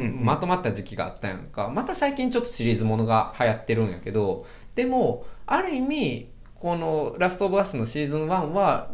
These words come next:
Speaker 2: リミテッドシリーズとして作ってるようなところもあって、
Speaker 1: うん、そうやね。
Speaker 2: シーズンワンとしてガッとさ、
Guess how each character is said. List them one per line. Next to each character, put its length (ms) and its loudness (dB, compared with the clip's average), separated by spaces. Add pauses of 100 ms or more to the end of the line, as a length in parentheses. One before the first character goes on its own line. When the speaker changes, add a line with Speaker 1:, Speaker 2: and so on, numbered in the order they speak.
Speaker 2:
リ 160 4
ミ 100 4
テ 140 -2
ッ 120 -10
ド 60 -2
シ 160 -4
リ 160 4
ー 60 0
ズ 100 -2
と 100 6
し 120 0
て 60 -2
作 200 -2
っ 40 0
て 180 2
る 80 6
よ 100 6
う 40 0
な 80 -4
と 100 -6
こ 100 -2
ろ 80 -2
も 140 -6
あ 20 -6
っ 40 -10
て、 60 4
Speaker 1:
う 200 8
ん、 20 0
そ 160 4
う 20 8
や 60 6
ね。 60 2
Speaker 2:
シ 40 2
ー 40 4
ズ 40 4
ン 80 2
ワ 140 8
ン 160 4
と 100 0
し 100 -6
て 220 4
ガ 160 8
ッ 180 -6
と 180 0
さ、 320 -4